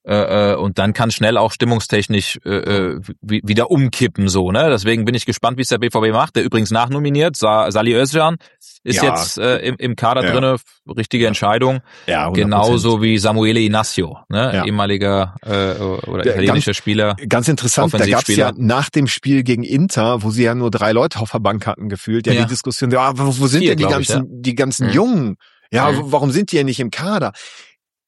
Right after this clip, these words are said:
Speaker 2: Eigentlich kannst du ja Nachwuchsspieler über die sogenannte B-Liste, äh, in den Kader holen. Das heißt, du
Speaker 1: Mhm.
Speaker 2: musst sie nicht bei der uefa von Anfang an anmelden, sondern kannst sie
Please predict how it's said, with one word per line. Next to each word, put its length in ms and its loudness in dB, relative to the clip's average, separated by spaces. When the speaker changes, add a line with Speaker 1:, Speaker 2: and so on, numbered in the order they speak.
Speaker 2:
Eigentlich 440 0
kannst 300 -2
du 60 0
ja 160 4
Nachwuchsspieler 640 -2
über 160 2
die 160 2
sogenannte 440 -2
B-Liste, 760 0
äh, 380 2
in 140 2
den 100 2
Kader 400 0
holen. 360 2
Das 160 -4
heißt, 200 0
du 40 2
Speaker 1:
Mhm. 60 4
Speaker 2:
musst 240 0
sie 140 2
nicht 440 0
bei 120 2
der 120 2
uefa 380 2
von 160 -4
Anfang 280 -2
an 160 0
anmelden, 460 2
sondern 240 0
kannst 360 -4
sie 220 0